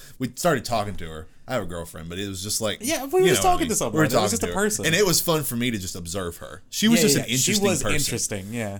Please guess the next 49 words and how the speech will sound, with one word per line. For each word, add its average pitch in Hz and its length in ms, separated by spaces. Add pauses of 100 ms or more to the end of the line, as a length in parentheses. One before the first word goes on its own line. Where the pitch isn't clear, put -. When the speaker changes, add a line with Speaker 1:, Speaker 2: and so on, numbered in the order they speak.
Speaker 1:
Uh, 82 320 (560)
and 180 140
they 196 160
end 160 100
up 117 100
going 117 240
into 101 180
that 95 180
bar. 90 340 (800)
Y-, - 80 (100)
you 165 240
and 123 200
Brent, 107 440
like, 104 220 (560)
touched - 240
base 107 240
with 107 100
her 98 80
a 90 60
little 104 240
more. 113 340 (240)
Speaker 2:
No, 185 280
no, 170 120
no. 156 60
So 165 240
what 165 160
happened 180 300
was, 143 340 (180)
well, 139 320
<clears throat> - 60
okay, 131 220
yeah. 110 180
So 147 180
she 208 380 (320)
tells 247 240
us 208 120
all 190 140
to 156 60
follow 170 340
her 156 60
on 135 100
Instagram. 120 440 (100)
Speaker 1:
Right. 87 280 (160)
Speaker 2:
So 147 380
we 131 200
do. 107 400 (1120)
Uh, 123 480
and 135 140
then 143 280